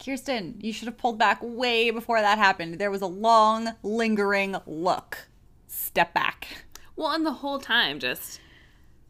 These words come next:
Speaker 2: 'cause at this point, she's gone, like, a couple times.
Speaker 1: Yeah.
Speaker 2: 'Cause when her and Sandy were first, like, when he got the surfboard and stuff, like, she was covered in paint. And
Speaker 1: Yes.
Speaker 2: she was just like, "Oh, like, I was helping
Speaker 1: She is
Speaker 2: Jimmy
Speaker 1: at
Speaker 2: clean the
Speaker 1: least like,
Speaker 2: apartment,"
Speaker 1: "Is that
Speaker 2: and, like
Speaker 1: okay?"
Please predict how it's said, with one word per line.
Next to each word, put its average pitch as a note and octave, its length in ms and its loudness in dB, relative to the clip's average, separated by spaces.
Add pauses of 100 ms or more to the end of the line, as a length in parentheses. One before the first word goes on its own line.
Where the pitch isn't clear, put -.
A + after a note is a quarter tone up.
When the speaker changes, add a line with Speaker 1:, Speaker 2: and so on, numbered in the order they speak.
(200)
Speaker 2:
'cause A3 140 -6
at G#3 80 2
this A#3+ 140 -2
point, B3 180 -2
she's A#3 120 -6
gone, F#3 220 0
like, F3 140 -4
a C#3+ 60 -6
couple G#3+ 280 -8
times. - 280 -10
Speaker 1:
Yeah. F#3+ 140 -4
Speaker 2:
'Cause D#3+ 220 -6 (280)
when F3 260 0
her G3 140 -4
and F#3+ 100 -6
Sandy F3 240 -4
were D3 120 -6
first, - 460 -8
like, E3 140 -4
when E3 80 -4
he D#3 60 -4
got D3+ 120 -2
the - 60 -14
surfboard A3+ 360 -6
and D#3+ 80 -10
stuff, D#3+ 140 -8
like, C#3 120 -10
she - 120 -12
was - 100 -16
covered D3+ 240 -10
in G3+ 60 -12
paint. C#4 320 -6
And D3+ 80 -10
Speaker 1:
Yes. - 260 -8 (400)
Speaker 2:
she - 160 -10
was E3 60 -6
just F3 140 -8
like, D#3+ 240 0
"Oh, C4 100 -4
like, D4 140 -6
I C#4 60 -8
was C4+ 100 -10
helping C4 400 -4
Speaker 1:
She B3 200 4
is E4 100 6
Speaker 2:
Jimmy G4+ 80 6
Speaker 1:
at D#4 40 6
Speaker 2:
clean D4+ 160 4
the C4 40 2
Speaker 1:
least B3+ 80 -4
like, B3 180 4
Speaker 2:
apartment," A3 200 -2
Speaker 1:
"Is F3+ 60 -8
that F#3+ 200 8
Speaker 2:
and, E3+ 80 0
like E3+ 80 -6
Speaker 1:
okay?" D#3+ 460 -6